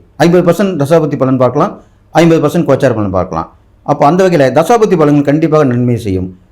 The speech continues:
அந்தந்த கிரகங்கள் அந்தந்த தசாபக்தியில அதனுடைய வேலையை கண்டிப்பாக செய்யும்.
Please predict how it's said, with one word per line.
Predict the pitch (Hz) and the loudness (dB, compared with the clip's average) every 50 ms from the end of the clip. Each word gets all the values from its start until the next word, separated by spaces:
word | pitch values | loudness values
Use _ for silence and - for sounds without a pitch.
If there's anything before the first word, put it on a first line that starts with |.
| _ _ | _ _
அந்தந்த | - 143 170 180 185 180 160 | -2 2 2 4 4 4 2
கிரகங்கள் | 143 175 190 202 196 196 214 202 - | 2 2 0 0 0 0 -2 -2 0
அந்தந்த | - 139 151 151 151 147 135 139 143 | -2 0 0 0 0 0 2 2 2
தசாபக்தியில | 139 185 170 156 151 131 135 120 117 120 120 - - - | 2 2 0 0 0 -2 -2 0 0 0 -2 -4 -6 -4
அதனுடைய | 135 127 135 135 131 123 127 | -2 -2 0 0 2 2 2
வேலையை | 135 131 135 135 | 2 2 0 0
கண்டிப்பாக | 135 110 107 117 107 117 113 113 | -2 -4 -4 -4 -2 -2 -2 -2
செய்யும். | 107 - 90 85 87 - | -4 -6 -10 -12 -12 -16